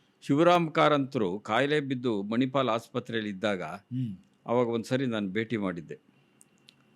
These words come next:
Speaker 1: ಅವರು ವರದಪ್ಪನವ್ರಿಗೆ ಹೇಳಿದ್ರಂತೆ, "ಹೋಗಿ ನೋಡ್ಕೊಂಬರ್ಬೇಕು."
Speaker 2: ಹ್ಮ್.
Speaker 1: ಅವರು ಆಗ್ಲೇ, ಆ, ಮಾತಾಡೋ ಸ್ಥಿತಿಲಿ ಇರ್ಲಿಲ್ಲ,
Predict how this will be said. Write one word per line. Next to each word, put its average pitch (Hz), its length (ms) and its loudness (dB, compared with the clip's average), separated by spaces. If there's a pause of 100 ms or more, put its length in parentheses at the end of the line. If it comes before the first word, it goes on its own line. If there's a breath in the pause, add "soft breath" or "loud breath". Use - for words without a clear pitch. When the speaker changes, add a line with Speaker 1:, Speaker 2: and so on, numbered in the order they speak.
(160)
Speaker 1:
ಅವರು 156 360 4
ವರದಪ್ಪನವ್ರಿಗೆ 131 680 4
ಹೇಳಿದ್ರಂತೆ, 92 580 -6 (340)
"ಹೋಗಿ 117 220 2
ನೋಡ್ಕೊಂಬರ್ಬೇಕು." 98 800 -2
Speaker 2:
ಹ್ಮ್. - 560 -20 (180)
Speaker 1:
ಅವರು 107 520 2
ಆಗ್ಲೇ, 131 540 2
ಆ, 90 720 0 (120)
ಮಾತಾಡೋ 120 360 0
ಸ್ಥಿತಿಲಿ 131 500 0
ಇರ್ಲಿಲ್ಲ, 104 440 -4